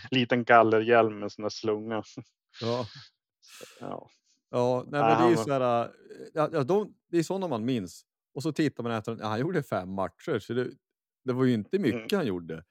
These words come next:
Speaker 1: <laughs>
Speaker 2: Men, men det är väl som vi har varit inne på tidigare avsnitt, jag menar,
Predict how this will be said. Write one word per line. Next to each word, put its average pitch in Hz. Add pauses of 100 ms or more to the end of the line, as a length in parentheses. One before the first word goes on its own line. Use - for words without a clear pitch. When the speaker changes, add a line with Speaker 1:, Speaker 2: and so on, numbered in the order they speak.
(300)
Speaker 1:
<laughs> -
Speaker 2:
Men, 165
men 156
det 139
är 139
väl 175 (300)
som 151
vi 147
har 143
varit 139
inne 127
på 117
tidigare 120
avsnitt, 123
jag 127
menar, 117